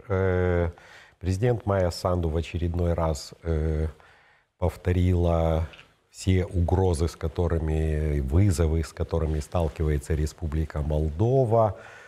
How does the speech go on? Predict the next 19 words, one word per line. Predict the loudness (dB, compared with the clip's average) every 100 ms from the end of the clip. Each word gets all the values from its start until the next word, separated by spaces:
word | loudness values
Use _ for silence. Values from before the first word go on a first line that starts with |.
| -20 _
Э, | -2 2 2
в | 2
общем-то, | 0 -2 -2 -2 0 2 0 -2 -12 -8
в | 0
этом | 2 2 0 0
дискурсе | 0 -4 -2 -2 -2 -6 -4 0 2 2 0 0 0 -2 -4 -10 _ _ _ _ -16
для | -2 2 2
нас | 2 0 -2 -2
ничего | -2 0 2 2 2
нового | 2 2 0 -2 0
нет. | 2 2 2 0 -2 -18 -20 -20 -2
Мне | 0 2 0
кажется, | 2 2 2 0 0 0
наиболее | 2 2 2 2 2 2
интересной | 2 0 2 0 0 -2 0 2 0 0 -2
частью | -2 -2 0 -2 -2 0
было | 2 2 0
как | -2 0
раз | 2 2 0 -10